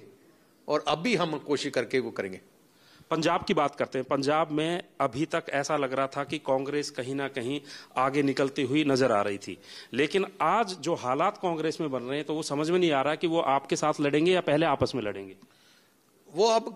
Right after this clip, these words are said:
Speaker 1: बताऊं क्या, लोग, पंजाब के लोग उनको पंजाब से बाहर निकालेंगे। जैसे साढ़े चार साल में पंजाब की तबाही की है कैप्टन अमरिंदर सिंह और उनके, अ, जो लोग हैं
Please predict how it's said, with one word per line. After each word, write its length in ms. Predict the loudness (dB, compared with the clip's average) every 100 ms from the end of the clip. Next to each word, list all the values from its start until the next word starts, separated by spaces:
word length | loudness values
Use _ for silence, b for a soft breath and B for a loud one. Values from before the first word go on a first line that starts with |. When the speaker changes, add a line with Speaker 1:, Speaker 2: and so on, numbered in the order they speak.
| -8
Speaker 1:
बताऊं 220 | 0 0
क्या, 220 | 2 0 0 -10 _ _ b b -10
लोग, 680 | -2 4 6 6 2 -8 -6 -4
पंजाब 500 | 0 2 2 0 2
के 160 | 4 4
लोग 440 | 2 2 2 0
उनको 260 | -4 -2 -2
पंजाब 340 | 0 2 0
से 120 | 0
बाहर 360 | -2 0 0 0
निकालेंगे। 500 | 0 -2 -4 -6 -12 -18 _ _ b b b b -4
जैसे 380 | 0 2 2 2
साढ़े 320 | 2 2 2
चार 340 | 2 2 2
साल 300 | 2 0 0
में 320 | 0 -4 -4 -6 -14 -20 b b b -6
पंजाब 440 | -2 0 0 -2
की 80 | -4
तबाही 380 | -4 -2 0 0
की 200 | 0 0
है 80 | 0
कैप्टन 340 | 0 -2 -4
अमरिंदर 360 | -4 -4 -2 -2
सिंह 200 | -2 -4
और 100 | -4
उनके, 220 | -4 -6 -6
अ, 920 | -10 -20 -20 -20 _ -4 0 2 2
जो 200 | 2 -2
लोग 520 | -2 -2 4 4 4
हैं 280 | -2 -6